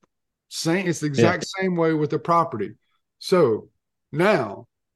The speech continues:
Speaker 1: let's change up the dynamic just a little bit and say all that conversation happened between me and you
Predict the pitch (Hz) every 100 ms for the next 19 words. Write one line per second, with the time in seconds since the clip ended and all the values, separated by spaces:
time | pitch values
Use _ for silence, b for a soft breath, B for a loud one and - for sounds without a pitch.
0 | _ - 147 175 - - 180 196 214 185
1 | 202 170 175 160 160 165 170 151 135 147
2 | - 143 214 202 143 143 143 135 165 160
3 | 156 - 143 190 214 208 190 175 - 202
4 | 202 185 190 190 170 160 175 180 165 151
5 | 165 160 147 151 165 160 170 156 135